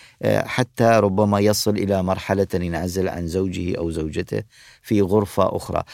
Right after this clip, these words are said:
وطبعًا هنا يأتي أن هذه تنتج عنها مشكلة أخرى نفسية في التواصل، خصوصًا مع الزوج أو الزوجة، بسبب هذا الشخير.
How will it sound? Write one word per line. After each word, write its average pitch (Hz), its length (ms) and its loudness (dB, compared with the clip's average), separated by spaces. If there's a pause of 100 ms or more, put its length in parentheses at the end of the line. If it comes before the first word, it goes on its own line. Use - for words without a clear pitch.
(200)
وطبعًا 120 520 2
هنا 135 340 2
يأتي 110 480 2
أن 98 100 0
هذه 117 640 2
تنتج 120 500 -2
عنها 104 380 0
مشكلة 101 640 0
أخرى 107 420 4 (340)
نفسية 117 600 4
في 110 140 -2
التواصل، 113 720 4
خصوصًا 117 500 -2
مع 92 260 0
الزوج 101 440 0
أو 95 160 -2
الزوجة، 165 580 4 (280)
بسبب 104 520 2
هذا 87 260 -2
الشخير. - 480 -10